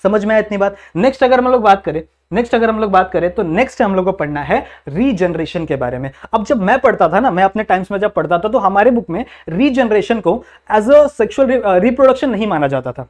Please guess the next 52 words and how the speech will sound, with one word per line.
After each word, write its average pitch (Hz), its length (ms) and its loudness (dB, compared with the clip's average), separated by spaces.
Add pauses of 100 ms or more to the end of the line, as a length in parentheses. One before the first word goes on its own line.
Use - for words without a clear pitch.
(180)
क्यों 277 140 2
नहीं 247 140 4
माना 220 200 4
जाता? 220 200 2
देखो, 220 180 4
अभी 185 160 4
आपको 214 200 0
समझ 175 280 -2
में 170 80 0
आएगा 165 140 4
री-, 165 180 2
रीजनरेशन 180 540 -2
का 190 80 0
मतलब 143 280 -4
क्या 127 140 -8
होता 123 180 -10
है। - 40 -18 (260)
रीजनरेशन 196 600 2
generally 175 340 2
क्या 196 100 0
होता 151 240 -4
है? 214 180 -2 (300)
कोई 285 180 -2
भी 285 120 2
बॉडी 214 280 4
पार्ट 185 260 0
का 262 120 0
वापस 175 400 0
जनरेशन 165 480 -4
हो 135 60 -2
जाना। 123 280 -6
जैसे 170 200 0
आप 214 120 2
लोग 240 100 2
ने 247 100 4
देखा 208 240 2
होगा, 185 220 4
जो 226 120 0
वॉल 202 300 4
लिजर्ड्स 202 320 0
होती 175 180 -4
है 294 60 0
ना, 269 40 -4
छिपकलियां, 185 500 0 (200)
ठीक 208 120 0
है, 233 140 4 (200)
अगर 220 180 4
आप 247 120 4
उसको, 247 220 -2
अ, 233 360 4
उसकी 202 220 0
जो 262 120 -2